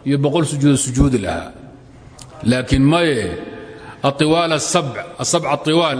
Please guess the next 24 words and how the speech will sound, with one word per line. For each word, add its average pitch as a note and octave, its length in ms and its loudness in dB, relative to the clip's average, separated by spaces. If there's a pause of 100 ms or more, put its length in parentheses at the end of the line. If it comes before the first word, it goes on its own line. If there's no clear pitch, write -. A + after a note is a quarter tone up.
lixda D#3 220 0
libaaxyuu D3 400 0
ku D3+ 80 -2
tukan C3+ 320 2
jiray A#2+ 180 2
mararka B2+ 300 2
qaarkood, G#2 400 -4
toddobo. B2 420 0 (1900)
Habeen, C3+ 320 2 (280)
xadiidka C3+ 680 -2
Axmed, B2+ 280 2 (520)
sunankan C3+ 320 2
aad B2+ 100 -2
ku C3 80 -2
marteen C#3 300 2
asalkiisu, B2 580 0 (1200)
maalin C#3+ 280 2
baa C#3 120 2
nabiga C#3+ 300 2
soo C#3+ 180 2
booqa, C#3 260 2
nabigu C#3 220 4
saxaabiga C3 440 2
Anas. C3 420 -2